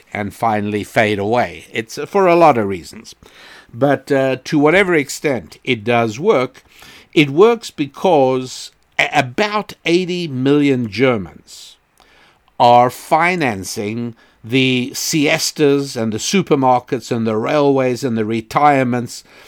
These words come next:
of a hundred and twenty million Greeks and Spaniards and Portuguese and Italians. Uh, Germany is, is the largest contributor to the budget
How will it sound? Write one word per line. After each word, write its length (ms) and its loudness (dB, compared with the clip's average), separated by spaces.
of 300 4
a 80 0
hundred 520 -4
and 120 -4
twenty 280 0
million 420 0
Greeks 640 -2
and 180 -8
Spaniards 680 -2
and 160 -10
Portuguese 800 -2
and 100 -4
Italians. 840 -8
Uh, 260 -6
Germany 500 0
is, 260 -4
is 240 -4
the 100 0
largest 480 0
contributor 680 0
to 160 -12
the 100 -6
budget 560 -6